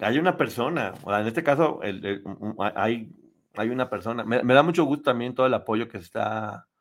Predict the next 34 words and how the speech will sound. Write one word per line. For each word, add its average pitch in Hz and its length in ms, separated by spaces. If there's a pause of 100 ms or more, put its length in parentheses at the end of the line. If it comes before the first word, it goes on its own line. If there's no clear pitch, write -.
(480)
demostrando. 101 720
Según 110 280
los 127 100
antecedentes 107 460
que 127 80
teníamos, 110 480 (100)
era 90 140
una 95 160
campaña 113 320
de 117 80
desprestigio, 120 440
pero 107 180
bueno, 147 300
hay 110 140
que, - 180
hay 104 140
que 120 140
darle 110 500 (540)
apoyo 107 260
a 127 40
las 113 100
personas. 113 360
Pero 117 160
bueno, 117 300 (1160)
ya 156 180
me 214 140
despido. 165 580
Me 123 120
da 123 100
muchísimo 139 380
gusto 117 280
haber 120 180
estado 120 360
con, 98 340